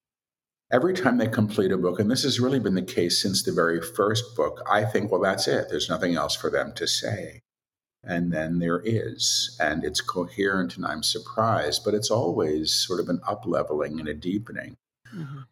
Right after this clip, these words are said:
Speaker 1: of the understanding. The energy of each book is palpable. I mean, if you, if you can, you know, it, there, it,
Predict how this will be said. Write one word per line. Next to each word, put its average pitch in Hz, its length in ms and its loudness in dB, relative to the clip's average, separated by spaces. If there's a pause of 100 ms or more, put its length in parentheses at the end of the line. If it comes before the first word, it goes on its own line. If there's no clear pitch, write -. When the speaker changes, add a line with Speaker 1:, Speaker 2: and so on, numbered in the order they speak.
Speaker 1:
of - 220 -2
the 90 120 -2
understanding. 76 880 0
The 87 180 0
energy 104 500 0
of 78 100 -8
each 76 300 -2
book - 240 -4
is 85 120 -2
palpable. - 760 -4 (220)
I 80 60 -14
mean, 80 180 -6
if - 200 -10
you, 82 380 -4 (320)
if - 140 -10
you - 160 -10
can, 78 260 -10
you 82 120 -2
know, 71 160 -8
it, 76 100 -8 (120)
there, 73 180 -2 (220)
it, - 80 -12